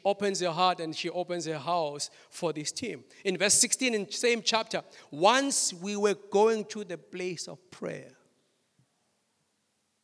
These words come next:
Once we were going to the place. How many, how many people arrive at the prayer gathering? At the prayer meeting? The prayer,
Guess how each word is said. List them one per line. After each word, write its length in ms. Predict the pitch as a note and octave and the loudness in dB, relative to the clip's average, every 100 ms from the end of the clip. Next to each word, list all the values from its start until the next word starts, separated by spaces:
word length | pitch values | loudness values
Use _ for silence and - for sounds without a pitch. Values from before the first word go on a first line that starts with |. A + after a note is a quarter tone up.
| _ _ - _ _ _ _ - | _ _ -20 _ _ _ _ 6
Once 480 | G#3 C#4 B3+ - - | 10 10 8 2 -2
we 100 | F#3 | 0
were 140 | G#3 G3 | 2 2
going 380 | - G#3 G#3+ G3+ | 4 4 2 -2
to 140 | G#3+ | -6
the 100 | F3+ | -6
place. 340 | - G3 F#3+ | -6 -4 -2
How 140 | F3 D#4 | 2 2
many, 200 | E4 E4 - - - | 2 -6 -8 -2 8
how 100 | G4+ | 10
many 180 | G4 F#4 | 10 4
people 260 | E4 E4 | 4 6
arrive 640 | D4+ B3+ B3+ C4+ A#3+ A3+ G#3+ G3+ - - | 6 8 8 8 8 4 0 -10 -12 0
at 120 | A#3+ | 0
the 60 | G#3 | 0
prayer 400 | - A#3+ A#3+ G#3+ - - | -4 2 4 2 0 2
gathering? 500 | G#3 G3 D#3+ B2 G2 _ _ _ _ _ _ _ _ _ _ _ _ _ _ - | 4 2 -2 -8 -12 _ _ _ _ _ _ _ _ _ _ _ _ _ _ -6
At 80 | E3+ | -6
the 60 | |
prayer 260 | - G3+ F3 | -4 -4 -4
meeting? 360 | E3 E3 C#3+ - _ _ _ _ _ _ _ _ _ _ _ _ _ _ _ - - - | -6 -12 -16 -20 _ _ _ _ _ _ _ _ _ _ _ _ _ _ _ -20 -20 -2
The 80 | G#3 | -2
prayer, 560 | - C#4 E4+ E4 B3 | 2 10 12 12 10